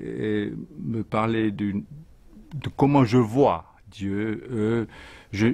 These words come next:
je vous dirais que, effectivement, j'ai deux images de Dieu, deux idées, et, si vous voulez. Et la première, c'est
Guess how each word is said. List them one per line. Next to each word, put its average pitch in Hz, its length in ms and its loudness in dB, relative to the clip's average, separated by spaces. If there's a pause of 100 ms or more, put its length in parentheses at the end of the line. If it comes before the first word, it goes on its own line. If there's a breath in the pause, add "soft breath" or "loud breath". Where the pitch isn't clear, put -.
(100)
je 117 140 -4
vous 113 120 0
dirais 127 420 4
que, 123 500 -2 (120)
effectivement, 131 800 0 (220)
j'ai 120 240 0
deux 127 340 4
images 92 480 -8
de 98 80 -6
Dieu, 98 380 -8
deux 127 340 4
idées, 123 560 0
et, 104 320 -4
si - 160 -6
vous 95 180 -6
voulez. 98 300 -4 (460 loud breath)
Et 101 360 -2 (540)
la 113 140 0
première, 151 600 2 (200)
c'est 110 560 -4